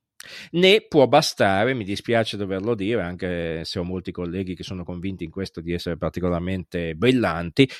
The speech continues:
il semplice fiuto dei docenti. Il vero discorso è che se il compito a casa, o qualunque cosa essa sia,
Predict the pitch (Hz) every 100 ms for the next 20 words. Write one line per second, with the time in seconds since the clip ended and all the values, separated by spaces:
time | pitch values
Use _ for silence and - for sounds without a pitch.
0 | - 175 - 87 87 - - - - 80
1 | 76 - 98 - _ _ _ 98 82 85
2 | - 71 67 - - _ _ _ _ _
3 | _ _ _ _ _ _ 208 240 156 127
4 | 120 127 - 95 101 202 127 127 160 _
5 | - 156 - _ _ _ _ - - 254
6 | - 143 131 _ - 202 247 220 - 156
7 | 120 120 98 - 107 85 87 87 78 87
8 | 110 - 78 80 87 82 80 80 82 78
9 | - 76 64